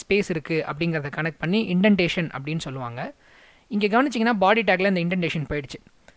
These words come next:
இப்போ இந்த Visual Studio கோட்ல எப்படி நம்ம கோடை ஆட்டோமேட்டிக்கா ஃபார்மேட் பண்ணலாம்.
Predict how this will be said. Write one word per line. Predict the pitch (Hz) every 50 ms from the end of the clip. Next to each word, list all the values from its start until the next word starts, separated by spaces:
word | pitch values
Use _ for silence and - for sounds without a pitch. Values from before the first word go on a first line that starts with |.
| _ _ _
இப்போ | _ - 185 180
இந்த | 180 170 170 175 220
Visual | 220 - 339 359 285 - -
Studio | 269 254 226 214 - -
கோட்ல | - 202 214 226 202 175 143 135 147 185 226 - _
எப்படி | - 185 185 - - 294
நம்ம | 247 214 185 175 - -
கோடை | - 190 202 208 202 233
ஆட்டோமேட்டிக்கா | 262 - - 151 190 220 - 240 233 226 202 220 233 214 -
ஃபார்மேட் | - 160 165 180 175 156 -
பண்ணலாம். | 147 135 127 123 120